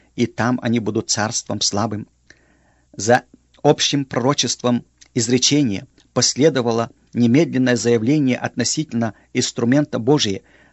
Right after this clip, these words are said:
который Бог употребит для осуществления его. Навуходоносор совершит суд над Египтом, а также над Тиром. Обратите внимание на текст двадцать девятой главы девятнадцатого стиха. "Вот я Навуходоносору,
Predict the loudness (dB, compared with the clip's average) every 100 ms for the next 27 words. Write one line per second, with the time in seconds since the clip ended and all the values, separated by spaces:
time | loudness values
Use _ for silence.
0 | _ -4 2 2 4 2 2 -4 -6 -4
1 | -2 0 -2 -2 _ _ -4 -4 -2 -6
2 | -2 -2 -2 -2 0 0 0 -4 -6 -8
3 | -10 _ _ _ -4 0 2 0 0 2
4 | 4 2 0 -8 -16 -10 -2 0 0 -2
5 | -2 -2 -4 -4 -6 -6 -2 -4 -2 -8
6 | -4 -4 -2 -2 -4 -6 -6 -4 -4 -6
7 | -12 _ _ _ _ -2 2 2 0 -4
8 | 0 2 2 2 2 2 0 -4 -4 -2
9 | -2 -2 -4 -2 -2 -2 -4 -2 0 0
10 | 0 -2 -2 -4 -4 -4 -6 -6 -6 -12
11 | _ _ _ _ _ _ -20 _ _ -4
12 | 2 4 2 _ _ _ -6 -2 -2 0
13 | 0 0 -2 -2 2 2 0 -4 -8